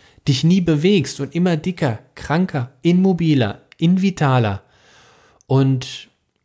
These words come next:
ja, träger wirst, dann ist das auch eine Art der Routine, die du dir angeeignet hast.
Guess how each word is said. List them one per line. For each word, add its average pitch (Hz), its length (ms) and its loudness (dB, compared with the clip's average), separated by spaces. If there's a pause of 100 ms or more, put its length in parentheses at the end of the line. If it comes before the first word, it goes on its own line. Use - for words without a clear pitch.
(140)
ja, 147 440 -2 (400)
träger 165 640 0
wirst, - 560 -6 (1200)
dann 101 180 -2
ist - 320 -6
das - 320 -4
auch 196 480 0 (160)
eine 117 340 -2 (100)
Art 104 500 -6
der 104 120 2
Routine, 117 720 0 (760)
die 120 100 2
du 101 120 -2
dir 113 200 -4
angeeignet 135 680 -2
hast. - 380 -12